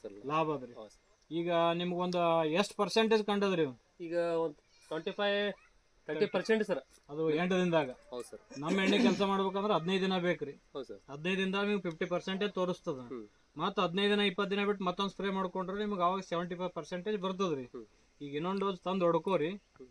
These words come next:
Speaker 2: ನೋಡ್ಕೋರಿ. ಮುಂದೆ ಅಲ್ಲಿಗೆ ಇಲ್ಲಿಗೆ ತಂದಿದ್ದು ಗೊತ್ತಾಗ್ತದ, ಗಿಡದ್ದು ರಿಸಲ್ಟ್ ಗೊತ್ತಾಗ್ತದ.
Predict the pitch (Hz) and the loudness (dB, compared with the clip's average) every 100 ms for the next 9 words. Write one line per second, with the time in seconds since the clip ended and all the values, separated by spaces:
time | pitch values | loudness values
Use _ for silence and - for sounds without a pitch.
0 | 135 170 190 180 156 190 220 _ _ 165 | -6 -2 0 0 -2 -2 -8 _ _ -6
1 | 202 208 202 180 202 208 202 202 202 170 | -2 4 6 6 6 4 4 2 0 -2
2 | - 165 196 196 185 180 175 170 226 185 | -4 -2 2 2 4 2 0 -2 -2 0
3 | 196 190 208 208 214 190 170 190 180 180 | 0 4 8 10 10 6 2 0 2 0
4 | 175 151 - | 0 -2 -2